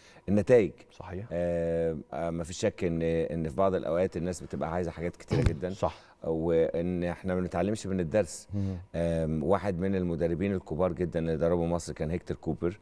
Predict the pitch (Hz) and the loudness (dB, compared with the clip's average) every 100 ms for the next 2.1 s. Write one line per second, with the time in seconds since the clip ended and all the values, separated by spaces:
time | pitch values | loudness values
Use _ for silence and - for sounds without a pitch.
0 | - 87 80 87 82 80 78 113 113 110 | -8 -6 -4 0 4 4 2 2 4 6
1 | 95 78 - 95 87 69 - 73 - 87 | 4 4 0 -2 -2 -6 -8 -10 -8 -6
2 | 90 | -8